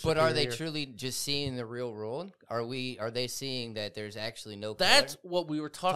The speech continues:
Speaker 1: Talking
Speaker 2: about
Speaker 1: about earlier,
Speaker 2: with
Speaker 1: yes.
Speaker 2: the colors, and you were
Speaker 1: Exactly.
Speaker 2: arguing with
Speaker 1: I
Speaker 2: me,
Speaker 1: was at
Speaker 2: and I'm
Speaker 1: first,
Speaker 2: like, "But
Speaker 1: until
Speaker 2: this
Speaker 1: I
Speaker 2: is"
Speaker 1: looked a little bit more into this, all right?
Speaker 2: Jesus, man.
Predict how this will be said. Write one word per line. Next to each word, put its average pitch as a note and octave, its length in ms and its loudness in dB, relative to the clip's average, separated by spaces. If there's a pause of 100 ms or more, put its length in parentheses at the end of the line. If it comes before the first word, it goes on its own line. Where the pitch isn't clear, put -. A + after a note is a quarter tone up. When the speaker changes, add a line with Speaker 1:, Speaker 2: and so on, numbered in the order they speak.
Speaker 1:
Talking F3 100 2
Speaker 2:
about D#3+ 140 6
Speaker 1:
about C#3 180 4
earlier, E3+ 320 4
Speaker 2:
with G#2+ 140 0
Speaker 1:
yes. F3 180 6
Speaker 2:
the B3 60 10
colors, F#3+ 400 8
and F#3+ 180 4
you E4 140 10
were D#4+ 100 12
Speaker 1:
Exactly. C#4+ 160 12
Speaker 2:
arguing C4+ 500 10
with G#3+ 120 10
Speaker 1:
I E3 100 10
Speaker 2:
me, G#3+ 80 8
Speaker 1:
was C4+ 220 12
at F#3 140 4
Speaker 2:
and G#3 100 8
I'm G3+ 100 10
Speaker 1:
first, A#3+ 120 8
Speaker 2:
like, A3 260 6
"But A#3+ 180 10
Speaker 1:
until C4+ 220 12
Speaker 2:
this D4 80 12
Speaker 1:
I D4 80 12
Speaker 2:
is" C#4 60 10
Speaker 1:
looked C4+ 200 10
a A#3+ 60 6
little A#3 240 8
bit A3+ 160 6
more G#3 240 10
into F#3+ 140 2
this, E3+ 460 2
all C#3+ 120 0
right? F#3 300 8
Speaker 2:
Jesus, A#2+ 360 -6
man. A#2+ 460 0